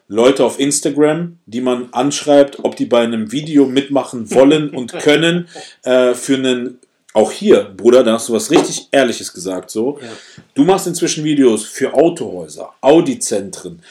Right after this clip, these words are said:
Speaker 1: äh, Mercedes, ja, äh, B M W. Ähm,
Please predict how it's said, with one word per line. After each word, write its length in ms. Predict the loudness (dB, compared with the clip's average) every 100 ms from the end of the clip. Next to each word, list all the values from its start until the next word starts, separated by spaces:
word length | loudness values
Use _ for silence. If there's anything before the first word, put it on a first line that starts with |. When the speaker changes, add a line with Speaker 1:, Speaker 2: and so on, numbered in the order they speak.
| -20 _
Speaker 1:
äh, 220 | -4 -2 -2
Mercedes, 800 | -4 -2 -2 0 0 -2 -4
ja, 300 | -4 -4 -6 -12 -20 _ 0
äh, 320 | 2 2 0
B 200 | 4 4
M 180 | 4 0
W. 280 | 2 2 -2 -20 -20 _
Ähm, 440 | -2 -2 -4 -10